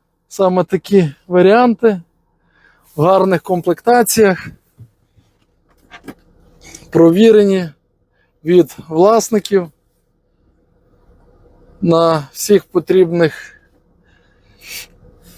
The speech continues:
опціях для даного віку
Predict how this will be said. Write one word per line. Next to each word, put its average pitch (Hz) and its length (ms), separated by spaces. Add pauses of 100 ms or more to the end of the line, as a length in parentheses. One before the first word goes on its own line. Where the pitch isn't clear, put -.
(640)
опціях 180 640
для 165 160
даного 165 640 (340)
віку 156 560